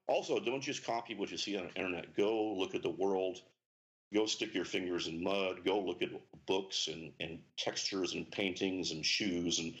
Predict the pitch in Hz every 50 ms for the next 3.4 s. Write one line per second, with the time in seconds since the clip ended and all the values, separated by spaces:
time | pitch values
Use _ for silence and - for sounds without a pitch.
0 | - - - - - 95 92 107 113 - - 107 95 - - 113 110 - - 101
1 | 110 127 127 - 180 165 143 123 139 - - 117 - - - - - - - 127
2 | 113 - 120 104 95 90 85 87 90 98 98 90 82 78 76 69 69 67 - -
3 | - - - - - 78 71 64